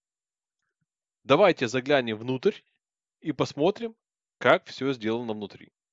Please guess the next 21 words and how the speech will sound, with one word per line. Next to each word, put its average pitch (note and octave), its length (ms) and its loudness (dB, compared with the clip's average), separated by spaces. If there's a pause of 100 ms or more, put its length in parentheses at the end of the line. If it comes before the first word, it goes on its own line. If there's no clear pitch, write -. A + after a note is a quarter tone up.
(2000)
Дом C#3 320 4
в - 20 -14
стадии A#2 400 2
стройки, F3+ 580 -2 (520)
поэтому C3 600 2
сейчас A3 460 -2
мы F3+ 80 -2
сможем C#3 360 -2
посмотреть B2 640 -6 (320)
узлы, E3+ 340 -6
примыкания, F#3 800 -4
посмотреть D3 500 -8
дом A2 200 -6
тепловизором, G3 800 -4 (640)
заглянуть D3 500 0
на A#2+ 60 -12
чердак G#3 460 -4 (220)
и D#3+ 120 -6
увидеть F3+ 280 -6
систему D#3 380 -6
вентиляции. F2+ 600 -10